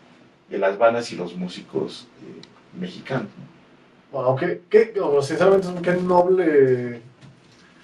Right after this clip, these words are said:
Speaker 2: qué noble premisa, porque sí, o sea, es como lo que hemos platicado anteriormente, de que está difícil para las bandas en muchos aspectos de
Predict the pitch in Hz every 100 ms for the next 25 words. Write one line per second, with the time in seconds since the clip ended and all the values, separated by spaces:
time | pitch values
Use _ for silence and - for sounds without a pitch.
0 | _ _ _ - 190 220 226 156 127 135
1 | 127 131 131 139 151 170 - - - -
2 | 175 151 131 135 139 135 151 170 170 131
3 | 143 147 143 143 143 135 165 127 127 127
4 | 165 185 208 180 - 180 170 135 120 117
5 | - 131 160 156 127 123 123 135 - 123
6 | - 127 - 143 123 117 113